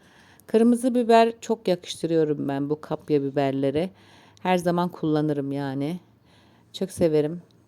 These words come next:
E, kışın bile yani böyle doğrayıp buzluğa atarım. Kışın da kullanırım. Güzel oluyor. Ondan sonra, e, bu soğan kavrulunca Dardanel tonun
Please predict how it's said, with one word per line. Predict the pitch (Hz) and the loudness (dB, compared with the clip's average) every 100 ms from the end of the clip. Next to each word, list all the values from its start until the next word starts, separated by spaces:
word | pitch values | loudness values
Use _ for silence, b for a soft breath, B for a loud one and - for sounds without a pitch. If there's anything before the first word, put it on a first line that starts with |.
| _ | _
E, | 156 156 | -6 -6
kışın | 156 190 247 262 214 185 | -4 -4 0 0 2 4
bile | 196 | 6
yani | 220 185 175 208 202 185 | 6 4 2 -2 0 6
böyle | 190 185 185 - | 8 8 6 6
doğrayıp | 185 196 202 - | 6 6 2 -4
buzluğa | 175 196 | -2 0
atarım. | 190 196 233 240 | 0 0 -6 -6
Kışın | - 190 | -10 -6
da | 185 | -4
kullanırım. | 175 147 143 135 139 160 | -2 -2 -2 -4 -6 -8
Güzel | 165 151 151 | -6 -4 -4
oluyor. | 139 139 185 202 b b b b b b b b b _ | -4 -4 -6 -10 b b b b b b b b b _
Ondan | 208 226 220 214 | -2 0 0 -2
sonra, | 208 202 196 214 - | -2 -2 0 -2 -2
e, | 175 170 175 | 0 0 2
bu | 226 226 | 4 4
soğan | - 214 226 214 | 0 0 0 0
kavrulunca | 220 220 233 226 208 170 165 170 | 2 4 4 4 2 0 0 2
Dardanel | 220 240 214 196 180 | 2 4 2 2 0
tonun | 170 240 240 175 170 220 | -2 0 2 2 2 -2